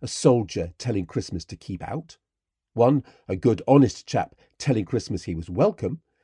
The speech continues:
and to have no fear, and there in the middle, wearing a hat and a long robe and with a long beard, is the figure of Christmas himself, telling the unfriendly soldier, "Oh, sir, I bring good cheer."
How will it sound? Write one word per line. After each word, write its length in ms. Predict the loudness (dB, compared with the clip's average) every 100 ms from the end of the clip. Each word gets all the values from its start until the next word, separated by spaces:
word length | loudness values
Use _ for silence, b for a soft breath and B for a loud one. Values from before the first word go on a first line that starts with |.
| _
and 80 | -10
to 60 | -2
have 200 | -2 0
no 200 | -2 -2
fear, 440 | -6 -6 -6 -8 _ _ _ _ _ _ _ _ _ _
and 160 | 0
there 180 | 4 4
in 60 | 2
the 80 | 2
middle, 400 | 2 0 -6 -10 _ _ _ -2
wearing 300 | 2 2 0
a 40 |
hat 420 | -4 -6 -8 -10
and 120 | -8
a 40 | -4
long 320 | 4 6 6
robe 400 | 4 0 0 -2 _ _ _
and 100 | -4
with 100 | -2
a 60 |
long 320 | 4 6 6 4
beard, 400 | 2 2 -2 -14 _ _ _ _
is 160 | 2 4
the 100 | 2
figure 380 | 0 0 0 -4 _
of 200 | -2 -2
Christmas 440 | -2 -2 -2 -6 -4
himself, 640 | -6 -2 -2 -2 -10 _ _ _ _ _ _ _
telling 320 | -2 2 2 2
the 80 |
unfriendly 500 | 2 0 0 0 0
soldier, 580 | -4 -4 -4 -4 -6 -8 -12 _ _ _ _
"Oh, 140 | 0 2
sir, 520 | 0 -6 -4 -6 -8 _ -8
I 160 | -6
bring 440 | -4 0 2 0 -2
good 280 | -2 -2 -8
cheer." 440 | -10 -6 -6 -8